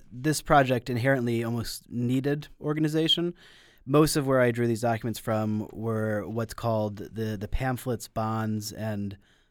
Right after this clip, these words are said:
bills collection of the U B Phillips papers.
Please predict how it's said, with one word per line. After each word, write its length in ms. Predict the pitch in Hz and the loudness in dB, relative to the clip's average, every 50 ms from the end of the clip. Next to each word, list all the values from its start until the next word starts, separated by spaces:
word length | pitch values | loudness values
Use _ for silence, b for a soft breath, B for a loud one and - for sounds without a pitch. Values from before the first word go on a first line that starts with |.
| b b _ - - | b b _ -20 -10
bills 580 | 110 117 120 120 117 113 107 104 98 95 - - | -6 -4 -2 0 0 -2 -2 -4 -6 -8 -10 -12
collection 500 | - - - 110 101 95 - - 110 101 | -10 -8 -6 -6 -6 -4 -4 -4 -4 -4
of 480 | 95 87 104 104 104 98 95 95 98 90 | -6 -6 -6 -6 -6 -8 -10 -12 -12 -10
the 100 | 107 104 | -8 -6
U 160 | 101 104 104 | -6 -6 -6
B 140 | 101 101 92 | -6 -8 -8
Phillips 520 | - - 107 104 104 101 - - - - _ - | -8 -8 -6 -6 -6 -6 -8 -10 -12 -12 _ -10
papers. 480 | - 110 104 101 - 98 98 98 - | -8 -8 -8 -6 -6 -8 -8 -8 -8